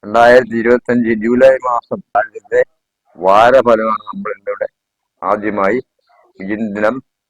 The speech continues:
ചെയ്യുന്നത്. അതിൽ അശ്വതി മുതൽ രേവതി വരെയുള്ള ഇരുപത്തിയേഴ് നക്ഷത്രങ്ങൾ ഉൾപ്പെട്ടതാണ്. ആദ്യമായിട്ട് അശ്വതി നക്ഷത്രം.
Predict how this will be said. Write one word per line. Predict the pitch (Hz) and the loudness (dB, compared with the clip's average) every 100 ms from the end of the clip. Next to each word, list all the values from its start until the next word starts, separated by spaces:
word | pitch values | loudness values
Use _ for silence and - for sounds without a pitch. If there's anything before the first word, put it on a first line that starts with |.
| _ _ _ _ 113 | _ _ _ _ -4
ചെയ്യുന്നത്. | 104 98 98 78 _ _ _ _ _ _ | -4 -6 -12 -14 _ _ _ _ _ _
അതിൽ | 90 95 117 _ _ _ _ | -10 -10 -10 _ _ _ _
അശ്വതി | 98 _ 139 135 | -14 _ -4 -2
മുതൽ | 120 104 101 - _ _ 87 | -4 -2 -4 -4 _ _ -8
രേവതി | 101 113 110 | -4 -4 -4
വരെയുള്ള | 104 104 | -8 -6
ഇരുപത്തിയേഴ് | 98 95 104 - 104 98 | -10 -10 -12 -6 -6 -4
നക്ഷത്രങ്ങൾ | 87 85 92 _ 98 90 101 _ _ - | -8 -12 -18 _ -10 -8 -10 _ _ -12
ഉൾപ്പെട്ടതാണ്. | 90 - 95 92 78 71 - _ _ _ _ _ _ _ _ _ _ _ _ _ - | -12 -6 -6 -4 -4 -6 -16 _ _ _ _ _ _ _ _ _ _ _ _ _ -6
ആദ്യമായിട്ട് | 104 110 113 113 110 101 | -4 -2 0 0 0 -2
അശ്വതി | - - 104 - 135 123 | -8 -6 -10 -6 -4 -2
നക്ഷത്രം. | 117 98 - 87 90 - | 0 0 -4 -8 -8 -8